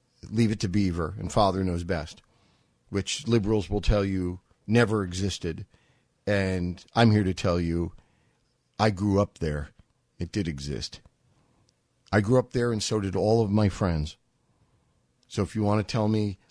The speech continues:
I li-, that, like, I was on a sound stage, like the movie Ed or something, you know, and it didn't really exist, it was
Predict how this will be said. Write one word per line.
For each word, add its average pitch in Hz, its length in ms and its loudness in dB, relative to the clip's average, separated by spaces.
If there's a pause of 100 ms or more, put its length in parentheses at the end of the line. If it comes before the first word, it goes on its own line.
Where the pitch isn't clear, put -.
(140)
I 98 140 0
li-, 104 420 -2
that, 95 240 -10
like, 95 160 -6
I 104 80 2
was 92 160 -2
on 98 140 0
a 87 40 0
sound 110 540 0
stage, 117 400 0
like 92 200 -4
the 104 60 -4
movie 98 360 -2
Ed 107 340 2
or 131 80 -4
something, 131 420 -4
you 143 80 -6
know, 151 200 -6 (760)
and 98 100 2
it 92 120 0
didn't 107 160 0
really 113 260 4
exist, 113 640 -2
it - 60 -14
was 92 280 -4